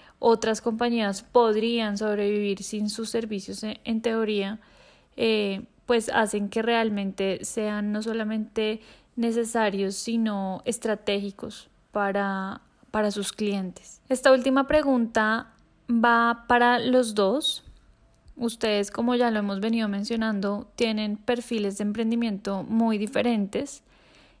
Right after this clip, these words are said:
y seguramente encuentran en el otro aspectos valiosos que resaltar. Entonces, eh, quisiera que Lili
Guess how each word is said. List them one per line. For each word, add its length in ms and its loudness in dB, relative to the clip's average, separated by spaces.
y 100 -2
seguramente 720 2
encuentran 640 -2
en 100 0
el 160 0
otro 220 -2
aspectos 720 -4
valiosos 720 0
que 140 -2
resaltar. 520 -4
Entonces, 920 0
eh, 260 -2
quisiera 360 0
que 180 0
Lili 480 -2